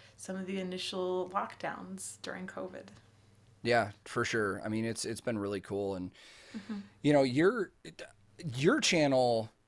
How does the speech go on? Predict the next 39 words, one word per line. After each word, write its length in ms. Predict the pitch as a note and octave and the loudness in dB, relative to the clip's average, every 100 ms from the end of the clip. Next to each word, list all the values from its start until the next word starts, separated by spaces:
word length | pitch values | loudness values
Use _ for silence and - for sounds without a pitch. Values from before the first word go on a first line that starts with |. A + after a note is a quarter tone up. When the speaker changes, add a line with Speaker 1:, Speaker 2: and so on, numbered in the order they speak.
| _ _ _ | _ _ _
Speaker 2:
more 280 | D3+ F#3 D4 | 6 10 10
so 200 | - C4 | 8 6
than 160 | A3 F#3+ | 8 6
any 180 | D#3+ D#3+ | 6 2
channel 320 | - D3 C3+ | 4 4 6
I've 360 | A#2 C3 B2+ A2 | 8 8 6 2
seen, 300 | - B2 A2+ | 0 2 0
at 100 | A2 | 0
least 280 | C3 D3+ - | 0 2 4
in 80 | A#2+ | 4
our 100 | A#2 | 4
community 460 | B2+ B2 A#2 A2+ | 2 2 2 2
of 100 | G#2 A2 | 2 2
music-related 680 | A2 G#2+ G#2 G2 F#2+ F#2+ | 0 0 -2 0 0 -2
stuff, 280 | - F#2 - | -2 -2 -2
has 180 | A2+ G2+ | -4 -4
just 260 | A2 G2+ - - | -4 -6 -6 2
exponentially 960 | D3+ - - C3 B2 - G#2+ G2+ F#2+ A2 | 2 4 2 2 2 0 -2 0 0 -4
exploded. 840 | - - - A#2 A2 A2 F2+ E2+ B2 | -4 -6 -6 0 2 2 0 -2 2
I 100 | C#3 | 4
mean, 320 | C#3 C3 A#2+ _ _ _ _ _ _ _ _ - | 4 4 0 _ _ _ _ _ _ _ _ 2
correct 260 | G#3+ B3+ | 4 4
me 80 | A3 | 4
if 80 | E3+ | 6
I'm 140 | C#3+ | 8
wrong, 240 | C3+ C#3+ G#2+ | 10 8 8
but 80 | B2+ | 6
I 80 | |
feel 160 | D#3 G3+ | 6 6
like 160 | D3+ - | 4 8
probably 400 | D3+ D3+ C3 G#2+ | 8 8 4 2
a 40 | |
year 300 | F2+ G2 C3 | 0 2 2
ago 240 | D#3+ F#3+ | 6 6
from 160 | F#3+ F#3 | 6 4
right 160 | F#3+ G3+ | 4 4
now, 340 | G#3 A3+ A3 _ _ _ _ _ _ _ _ | 4 2 0 _ _ _ _ _ _ _ _
you're 300 | A2+ C3 G3 E3 - | 0 6 6 4 -4
probably, 640 | - F3 E3+ D#3 C#3+ B2+ | 8 10 10 6 4 4